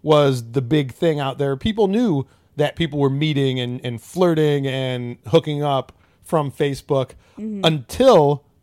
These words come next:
Speaker 1: the dating apps came around, until Tinder and Bumble and Hinge came around. People just naturally kind of merged over to those as their way to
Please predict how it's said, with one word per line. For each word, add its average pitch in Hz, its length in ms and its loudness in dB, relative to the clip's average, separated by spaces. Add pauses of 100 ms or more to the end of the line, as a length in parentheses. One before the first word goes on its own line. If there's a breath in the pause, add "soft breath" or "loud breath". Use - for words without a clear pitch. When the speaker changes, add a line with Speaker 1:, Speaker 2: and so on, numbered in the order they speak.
(140)
Speaker 1:
the 135 420 4
dating 151 280 0
apps 123 320 -4
came 135 200 -2
around, 120 340 -4
until 170 520 4 (140 soft breath)
Tinder 160 640 2
and 135 220 -4
Bumble 139 680 2 (160 soft breath)
and 131 180 -6
Hinge 165 380 -2
came 143 240 -6
around. 135 480 -4 (500 soft breath)
People 208 540 4
just 160 300 -2
naturally 165 400 0
kind 170 260 2
of 143 280 2 (260)
merged 165 800 4
over 156 300 2
to 147 140 -2
those 156 600 4 (320)
as 175 200 4
their 196 280 2
way 196 320 4
to 196 440 -4